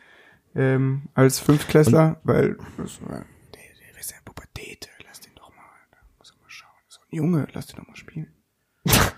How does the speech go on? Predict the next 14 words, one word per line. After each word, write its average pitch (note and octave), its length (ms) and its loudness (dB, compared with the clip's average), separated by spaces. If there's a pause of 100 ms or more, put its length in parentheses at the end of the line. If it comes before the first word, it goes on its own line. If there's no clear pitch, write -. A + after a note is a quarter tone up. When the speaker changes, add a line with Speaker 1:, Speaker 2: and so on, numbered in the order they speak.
(460)
Speaker 3:
Wo - 60 -8
ist, - 220 -4
wo A#2+ 60 4
der B2 140 2
Basti A#2 200 2
die G#2 120 2
Süßen G#2+ 240 2
her F#2 160 6
hat? G2 60 2 (340)
Wahrscheinlich A2 360 2
war A2+ 120 8
Speaker 2:
Aber B2 100 6
Speaker 3:
das D#3 100 8
Speaker 2:
also, D3+ 140 6